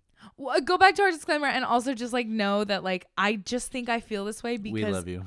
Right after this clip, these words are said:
Speaker 1: I can't personally find anything other than this, and so
Speaker 2: Mm-hmm.
Speaker 1: that's why it's fed into my frustration. Um, but if you can promise me no burlap,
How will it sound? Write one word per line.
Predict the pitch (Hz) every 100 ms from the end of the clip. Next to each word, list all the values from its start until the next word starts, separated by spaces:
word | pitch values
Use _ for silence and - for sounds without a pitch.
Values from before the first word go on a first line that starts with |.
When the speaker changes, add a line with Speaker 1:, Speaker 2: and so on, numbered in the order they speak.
| 90 - - -
Speaker 1:
I | 202 214
can't | 226 - 262 254 -
personally | 240 240 - 240
find | 240 220 196
anything | 196 214 233 196 _ -
other | 330 294 247
than | 185 170 156
this, | 147 190 -
and | 233
so | 226
Speaker 2:
Mm-hmm. | 254
Speaker 1:
that's | 247 180
why | 254 208 196 196 190
it's | 185 - -
fed | 202 180
into | 175 - 185
my | 180 160
frustration. | - 160 - 156 - - - - - 202 -
Um, | 220 190 - - - - -
but | 190 277 240 - - - _ _ _ _ _ _ -
if | 220
you | 196 254
can | 349 311
promise | 240 220 226 -
me | 196
no | 180 175
burlap, | 180 165 170 190 233